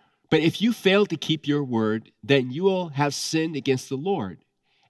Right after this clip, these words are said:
And you may be sure," here it comes, ready? "That your sin will find you out." That your sin will find you out. How many of you have ever heard that verse before, right?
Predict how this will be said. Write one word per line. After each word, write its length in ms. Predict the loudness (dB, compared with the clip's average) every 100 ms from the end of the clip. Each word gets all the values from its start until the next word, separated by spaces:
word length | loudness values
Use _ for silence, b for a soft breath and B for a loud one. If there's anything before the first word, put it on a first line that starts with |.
| 0
And 300 | 4 4 2
you 160 | 0
may 220 | 4 6 6
be 120 | 4
sure," 300 | 0 0 2
here 140 | 0
it 60 | 2
comes, 280 | -2 0 -2
ready? 320 | -2 -2 -4 b b b
"That 420 | 2 4 4 2
your 320 | 2 2 2
sin 540 | 0 0 0 2 0 2
will 260 | 2 2
find 560 | 0 0 2 2 0 -2
you 280 | -2 -2 0 0
out." 360 | 0 -2 _
That 200 | -4 -4
your 380 | -4 0 2 2
sin 600 | -2 -4 0 0 0 -4
will 360 | -4 -2 -2 -6 _ _
find 720 | -12 -4 -2 0 -2 -6 -10
you 500 | -4 -2 -2 -4 -12 _ _
out. 580 | -4 -4 -4 -16 _ -20 _ _ _ _ _ _ _ _ _ _ _ _ _ _ _ _ _ _ _
How 120 | -4 2
many 120 | 2
of 60 |
you 60 | 2
have 80 | -2
ever 60 |
heard 400 | -4 -6 -4 -4
that 240 | -4 -4 -6
verse 240 | -8 -8
before, 440 | -12 -14 -10 -10 -6
right? 340 | -4 -4 -6